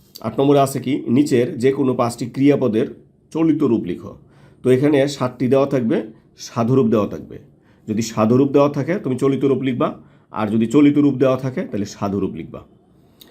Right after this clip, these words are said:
এটা কিন্তু তোমাদের গা-, বইয়ে দেওয়া আছে, বইটা ফলো করবা, বইয়ের মধ্যে সবগুলো দেওয়া আছে।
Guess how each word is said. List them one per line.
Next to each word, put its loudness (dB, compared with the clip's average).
এটা 2
কিন্তু 0
তোমাদের 4
গা-, 0
বইয়ে 4
দেওয়া 2
আছে, -6
বইটা 0
ফলো 0
করবা, -6
বইয়ের 2
মধ্যে 0
সবগুলো 0
দেওয়া -2
আছে। -14